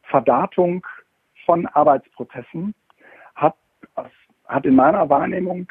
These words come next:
ähm, sehr stark dazu geführt, dass wir versuchen, alles nur möglichst, äh, präzise in Kennzahlen abzubilden. Und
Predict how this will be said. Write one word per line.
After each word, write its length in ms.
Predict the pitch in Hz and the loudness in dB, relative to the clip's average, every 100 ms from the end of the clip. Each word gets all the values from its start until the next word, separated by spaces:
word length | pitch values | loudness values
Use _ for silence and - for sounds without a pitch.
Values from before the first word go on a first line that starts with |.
| - _ | -20 _
ähm, 260 | - 127 123 | -4 -2 0
sehr 180 | 135 143 | 0 -4
stark 340 | - 139 165 | -2 -2 -2
dazu 240 | 147 - 131 | -8 -10 -12
geführt, 460 | 123 - 165 214 - _ _ - - - _ | -12 0 2 2 -4 _ _ -20 -20 -20 _
dass 140 | - - | -2 0
wir 320 | 147 143 139 139 | 4 4 4 0
versuchen, 640 | 139 123 160 170 151 - - - | -6 -4 -6 -6 -8 -10 -10 0
alles 280 | 139 185 - _ - - _ _ - | 2 2 -2 _ -20 -20 _ _ 0
nur 180 | 139 | 2
möglichst, 640 | 135 135 160 - 165 151 - _ _ _ - | 6 6 4 2 0 0 -2 _ _ _ 0
äh, 220 | 127 127 | 0 0
präzise 640 | - 131 _ 165 170 185 | -4 -8 _ -6 0 0
in 180 | 262 269 | 0 0
Kennzahlen 500 | 156 202 - 131 131 | 0 0 -2 0 0
abzubilden. 760 | - - - 135 143 165 196 - - - - - | -2 -8 0 2 2 0 -4 -6 -18 -20 -20 -2
Und 280 | 143 151 | 2 2